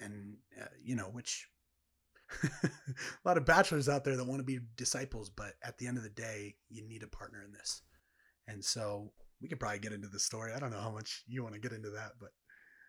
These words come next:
I started looking around the church at potential candidates. There was a lot of people, you know, my, uh, that, that were single girls that, yeah, it, they were cool. But Melissa, Melissa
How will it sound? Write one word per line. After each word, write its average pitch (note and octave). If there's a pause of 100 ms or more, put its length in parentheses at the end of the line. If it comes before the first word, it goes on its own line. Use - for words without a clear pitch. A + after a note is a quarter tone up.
(180)
I -
started D#3
looking C#3
around C3
the B2
church -
at -
potential A#2+
candidates. A2
There A#2+
was A2
a A2+
lot A#2
of A2+
people, A2 (460)
you A2+
know, F#2+
my, G#2+ (800)
uh, A2 (260)
that, A#2+
that B2
were A#2
single B2+
girls A2+
that, A2 (320)
yeah, F#3
it, B2+
they C3+
were C3+
cool. C3 (200)
But B2+
Melissa, B2+ (280)
Melissa B2